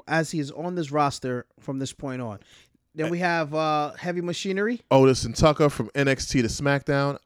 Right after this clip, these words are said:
Speaker 2: I don't like these guys on the roster. Plus, you got Owen Hart's tights on. Whatever. Uh, <laughs>
Speaker 1: I don't see, what I don't see, I don't see them beating the Hardys to become the tag team champions.
Speaker 2: I don't see them even getting a tag team run.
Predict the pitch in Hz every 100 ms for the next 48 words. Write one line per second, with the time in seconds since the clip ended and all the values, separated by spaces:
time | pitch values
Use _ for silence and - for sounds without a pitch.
0 | - 127 147 117 120 113 123 113 113 107
1 | 101 98 127 131 - 127 123 _ - -
2 | _ _ 160 139 139 127 113 117 117 107
3 | 104 - - 127 120 131 120 117 113 _
4 | _ _ - 120 104 92 90 _ - -
5 | _ - 117 - - - - - 190 240
6 | 262 - 262 185 196 175 156 175 214 -
7 | 233 262 _ _ _ - 165 196 226 -
8 | 226 190 190 165 180 160 147 170 156 135
9 | 139 - 156 139 - 135 117 123 123 110
10 | 135 151 143 - 143 139 135 135 127 123
11 | 107 135 143 120 131 117 110 - 107 98
12 | 90 67